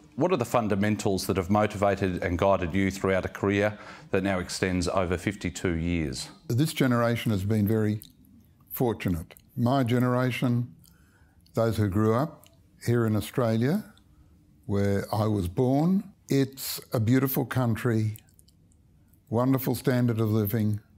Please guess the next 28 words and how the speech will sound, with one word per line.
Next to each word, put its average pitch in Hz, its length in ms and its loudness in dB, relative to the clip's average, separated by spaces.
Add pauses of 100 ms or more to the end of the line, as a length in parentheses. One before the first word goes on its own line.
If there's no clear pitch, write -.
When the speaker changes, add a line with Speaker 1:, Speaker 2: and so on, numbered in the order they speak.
Speaker 2:
a 104 60 -4
great 131 300 0
place 131 260 0
to 143 140 0
live, 117 480 0 (320)
and 120 240 2
yet 131 480 0 (1500)
you 127 200 2
look 127 200 0
around 123 500 2
you 107 540 0 (320)
and 107 240 0
you 104 140 0
see 110 640 0 (440)
there 113 200 2
is 107 100 0
one 131 260 2
part 95 440 -2 (680)
of 113 180 0
the 110 120 0
society 101 880 0 (920)
which 113 320 -2
lives 113 320 0
in 104 340 0
conditions 107 920 -2
which 104 340 -4
are 110 200 0
worse 120 560 0